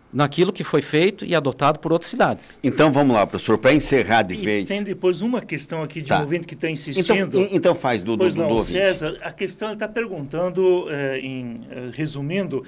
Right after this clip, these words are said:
Speaker 3: se na questão desse asfalto que tem sido feito em toda a cidade de Foz do Iguaçu,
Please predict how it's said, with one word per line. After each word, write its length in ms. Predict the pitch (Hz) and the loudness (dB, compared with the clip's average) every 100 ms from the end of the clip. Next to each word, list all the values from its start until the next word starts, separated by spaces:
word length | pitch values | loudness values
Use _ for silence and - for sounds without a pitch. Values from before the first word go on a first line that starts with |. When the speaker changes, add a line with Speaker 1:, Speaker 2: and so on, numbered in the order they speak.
| - - - | -12 -20 -18
Speaker 3:
se 260 | - 208 | -10 -6
na 200 | 196 262 | -4 -4
questão 520 | 262 196 - - 175 156 | -4 -6 -6 -2 -2 -2
desse 340 | 160 170 - | 0 0 -2
asfalto 640 | 143 - - 156 170 - 120 | -4 -6 -4 0 0 0 -12
que 60 | |
tem 160 | - 143 | -10 -10
sido 280 | 139 147 151 | -8 -10 -10
feito 380 | - 160 156 143 | -6 -4 -2 -6
em 60 | |
toda 320 | 135 175 180 | -4 -2 -2
a 40 | 147 | -4
cidade 380 | - 135 143 131 | -8 -2 -2 -2
de 40 | |
Foz 280 | 135 143 139 | -6 -4 -4
do 60 | 139 | -6
Iguaçu, 500 | 123 127 - 190 214 | -6 -6 -6 -6 -6